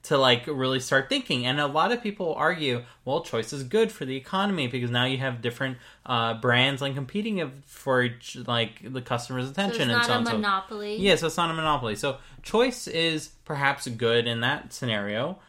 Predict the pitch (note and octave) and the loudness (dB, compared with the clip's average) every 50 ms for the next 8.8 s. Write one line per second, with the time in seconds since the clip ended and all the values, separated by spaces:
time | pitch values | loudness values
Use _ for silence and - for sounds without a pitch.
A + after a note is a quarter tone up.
0 | _ _ _ - D#3 - - - - F3 D#3 D3+ F3 G#3 G#3 - G#3+ G3 E3 C3+ | _ _ _ 4 4 4 4 0 -2 0 0 2 2 0 2 2 4 4 4 2
1 | A#2+ A#2 A2 G#2+ G#2+ G#2+ A2+ A#2+ A#2+ - _ _ _ _ _ _ _ - C3+ B2+ | 2 2 2 2 2 0 -2 -4 -6 -12 _ _ _ _ _ _ _ -2 2 2
2 | A#2+ A#2 A2 - - - _ _ _ - D#3+ E3+ F3+ G3 G#3 G#3 G3 F#3+ G3 F#3+ | 4 4 2 0 -6 -18 _ _ _ -10 -6 -2 0 2 2 4 6 6 6 6
3 | F#3+ G3 F3+ E3+ F3 E3+ D#3+ - F#3 F3+ E3+ E3+ D#3 D3+ D#3 D3+ - F#3 F#3 G3+ | 6 4 2 2 0 -2 0 0 0 0 0 -2 -2 -2 -4 -2 0 2 2 4
4 | F3 D3+ C#3 - B2 A#2+ - - C3+ B2+ C3+ C3 B2+ B2+ B2 B2 B2 B2+ B2+ A#2+ | 4 4 2 2 -2 -6 -12 -14 -8 -2 0 2 4 4 4 4 4 4 4 4
5 | B2 C3+ C#3 D3+ B2+ B2 B2+ C3 C#3 C3+ C3 C#3 C3+ C#3+ C#3 C#3 C3 A#2 A#2 A#2 | 2 2 2 2 2 4 4 4 4 2 0 0 0 0 0 0 2 2 0 0
6 | A#2 - B2+ C3 C3 B2+ B2 A2+ B2 B2 A#2+ A2+ A#2 - - B2 A#2+ B2 B2 A#2+ | 0 -2 -2 0 0 0 2 4 6 6 6 4 0 -2 0 2 4 4 4 2
7 | A#2 G#2+ A2 A2 G#2+ - A#2+ G#2+ A2 A2 A2 A2 A2 G#2+ G#2 A2 G#2 G2+ G2+ G2+ | 2 0 -2 -4 -6 -6 -6 -6 -4 -2 -2 -2 -2 -2 -2 0 0 0 -2 -4
8 | - - - - A#3 A3+ A3 A3+ A3+ G#3+ B2 B2 C3+ C3+ - | -10 -18 -16 -10 -8 -6 -4 -4 2 4 6 6 6 4 2